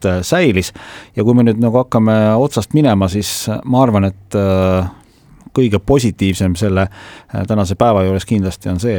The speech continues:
et, äh, Ott Tänak ja Martin Järveoja Hyundai V R C-ga selle ralli võitsid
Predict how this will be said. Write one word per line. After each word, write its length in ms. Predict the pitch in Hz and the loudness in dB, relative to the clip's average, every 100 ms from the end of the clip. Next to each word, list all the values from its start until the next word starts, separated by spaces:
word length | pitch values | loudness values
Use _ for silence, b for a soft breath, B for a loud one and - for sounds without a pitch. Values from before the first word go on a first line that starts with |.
| 87 | -4
et, 300 | 90 _ - | -8 _ -8
äh, 140 | 90 92 | -6 -4
Ott 160 | 95 | -6
Tänak 280 | - 92 - | -4 -4 -2
ja 60 | 95 | -2
Martin 320 | 95 - 92 | -4 -4 -2
Järveoja 480 | 101 92 87 85 87 - | -2 -2 -2 -2 -4 -4
Hyundai 540 | 90 87 87 87 85 | -4 -2 -2 -2 -2
V 120 | 98 | 0
R 40 | 90 | -2
C-ga 380 | - 98 85 85 B B B | -2 -2 -2 -6 B B B
selle 640 | - 98 87 87 87 90 87 - | -8 -6 -4 -4 -4 -6 -8 -4
ralli 320 | 120 107 92 87 - | 0 2 2 -2 0
võitsid 520 | 147 170 - 95 - | 2 2 -2 -4 -4